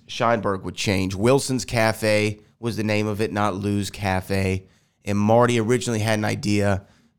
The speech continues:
for financial gain, which they, uh, to use the time machine for financial gain, which they eventually did in Back to the Future Two. Again, little side note here before I move on. If I sound extra nasally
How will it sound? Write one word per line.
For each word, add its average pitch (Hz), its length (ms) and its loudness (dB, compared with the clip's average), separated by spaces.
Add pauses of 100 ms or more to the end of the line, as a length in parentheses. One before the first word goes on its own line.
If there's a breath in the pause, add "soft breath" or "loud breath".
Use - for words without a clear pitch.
(100)
for 110 160 -6
financial 107 540 0
gain, 95 480 0
which - 200 -8
they, 98 240 0
uh, 95 160 -2
to 107 180 0
use 135 280 4
the 117 120 2
time 120 300 2
machine 110 240 0
for 104 140 -4
financial 107 400 0
gain, 98 180 2
which 101 140 -2
they 110 80 4
eventually 104 360 0
did 107 400 0 (300 loud breath)
in 156 400 4 (320 soft breath)
Back 120 160 0
to 127 80 0
the 107 40 0
Future 117 220 0
Two. 120 260 4 (280 loud breath)
Again, 135 380 0
little 175 260 4
side 135 320 6
note 147 220 6
here 143 180 6
before 131 300 4
I - 20 6
move 123 240 6
on. 110 260 6 (560 soft breath)
If 156 180 2
I 165 100 4
sound 160 380 4
extra 139 360 0
nasally 123 720 4